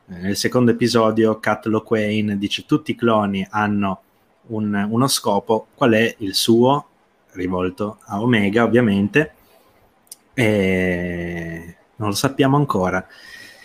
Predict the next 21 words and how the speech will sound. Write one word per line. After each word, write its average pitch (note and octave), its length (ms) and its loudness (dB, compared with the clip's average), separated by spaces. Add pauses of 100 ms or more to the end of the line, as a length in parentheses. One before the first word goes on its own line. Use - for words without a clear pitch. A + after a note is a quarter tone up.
(220)
E C#3+ 280 2 (440)
io C#3 340 6
ho E3 320 4
idea, A2+ 580 4
perché G#2 580 -4 (480)
s-, - 320 -14
come C#3 280 0
la C3 100 2
prima A#2+ 280 0
stagione A2+ 520 0
di A2 120 0
The G#2+ 100 0
Bad G#2+ 180 0
Batch G#2 440 -2
e, - 200 -14
e A#2+ 140 -4
la G#2+ 120 0
prima A#2 220 2
di A2 120 2
The A2 80 2
Mandalorian G2+ 840 -2